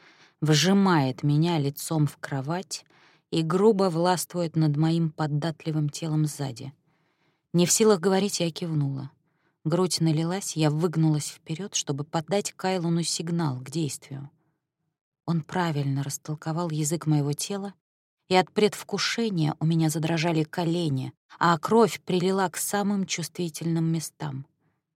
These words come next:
Все тревоги разом померкли, мир исчез. Сейчас, в этом порочном моменте, мы словно застыли во времени, в собственном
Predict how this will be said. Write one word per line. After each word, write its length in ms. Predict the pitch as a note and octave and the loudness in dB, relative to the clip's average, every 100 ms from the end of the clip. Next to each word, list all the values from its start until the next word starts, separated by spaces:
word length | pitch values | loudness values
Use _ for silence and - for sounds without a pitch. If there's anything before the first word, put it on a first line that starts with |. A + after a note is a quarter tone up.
| _ _ | _ _
Все 320 | - - G#3+ | -14 -4 -4
тревоги 640 | A3 - G3 F3+ F#3 D3+ D3+ | -4 -6 -8 -4 -2 -2 -2
разом 400 | D3+ D3+ C#3+ D3 | -2 -4 -2 -4
померкли, 680 | D#3+ E3 F#3+ G#3 - G3 F#3+ _ _ _ | -2 -2 -2 -4 -10 -14 -14 _ _ _
мир 300 | E3 E3+ F3 - | -4 -4 -4 -12
исчез. 720 | - D#3+ - - D#3 C3 - - _ _ _ _ _ _ _ _ _ | -10 -6 -6 -6 -10 -12 -16 -20 _ _ _ _ _ _ _ _ _
Сейчас, 680 | - - D#3+ - G#3+ G3 D#3 | -8 -2 0 2 2 2 0
в 100 | C#3+ | -2
этом 360 | E3+ F#3+ E3 D#3 | 0 0 0 0
порочном 720 | - D#3+ F3 G3+ - - D#3+ | 2 0 2 2 2 2 4
моменте, 680 | D3+ D3 D3 E3+ F#3+ D#3 D3+ | 4 4 4 2 0 -2 -2
мы 140 | D3 | 0
словно 400 | D3+ - F3+ F3 | 0 -2 -2 -2
застыли 560 | D#3+ D#3+ - - G#3+ D#3 | -2 -2 -2 -4 -4 -4
во 160 | D3+ D#3+ | -4 -6
времени, 540 | E3 D#3 C#3+ C#3+ D3+ _ _ _ _ _ _ | -4 -2 -2 -6 -10 _ _ _ _ _ _
в 80 | - | -6
собственном 800 | - G3+ - - F#3 F3+ E3 | -2 -2 -4 -4 -2 0 -2